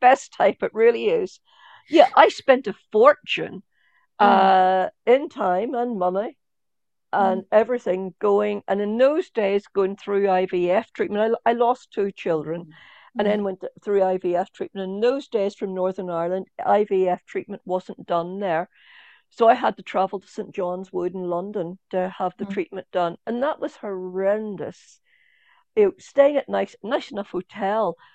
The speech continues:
Speaker 1: but with all the injections pumped into you and everything, you come
Speaker 2: Mm.
Speaker 1: home.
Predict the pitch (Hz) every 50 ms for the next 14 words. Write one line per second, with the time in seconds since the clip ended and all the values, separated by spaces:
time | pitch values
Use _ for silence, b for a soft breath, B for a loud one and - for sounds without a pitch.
0 | b b b - - - 277 294 330 330 339 277 240 208 190 170 - - 202 214
1 | 233 226 - - - - 226 208 190 _ _ - 202 196 202 - _ 202 202 190
2 | 196 - - 185 185 185 180 180 180 185 190 196 - - 185 175 185 - 208 202
3 | 202 190 190 185 180 180 190 185